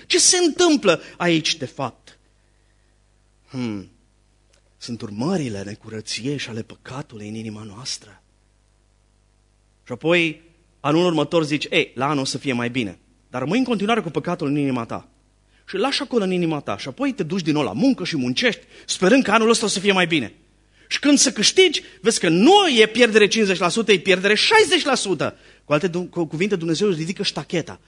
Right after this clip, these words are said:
ridică ștacheta, ridică nivelul intervenției în viața ta.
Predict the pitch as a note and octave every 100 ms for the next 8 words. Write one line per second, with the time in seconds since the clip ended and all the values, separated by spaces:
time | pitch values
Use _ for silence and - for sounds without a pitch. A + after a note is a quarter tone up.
0 | _ - C#3+ E3 G3 - F3 D#3 E3 A#2+
1 | - - - D3+ C#3+ F3+ G3 D#3+ D3+ A#2
2 | A3 F3 C3 A#2+ - - D#3 C3+ C#3+ C3
3 | E3+ D#3+ D#3 C#3 C3+ D3+ D3+ C3 C#3+ B2+